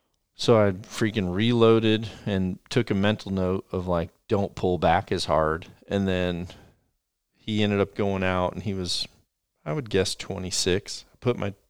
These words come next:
twenty-yard pin right at the top of his back and made a good shot, and pretty much just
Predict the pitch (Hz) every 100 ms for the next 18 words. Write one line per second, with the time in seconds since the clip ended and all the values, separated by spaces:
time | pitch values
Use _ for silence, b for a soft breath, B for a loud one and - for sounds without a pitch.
0 | _ - 107 101 98 95 - 101 98 92
1 | - - - 90 - 101 95 87 92 -
2 | B B B B B B B B 107 101
3 | 92 - 120 120 113 104 95 113 95 -
4 | 87 95 113 - - _ _ 98 95 95
5 | 95 92 90 - - - - 120 123 101
6 | - 101 -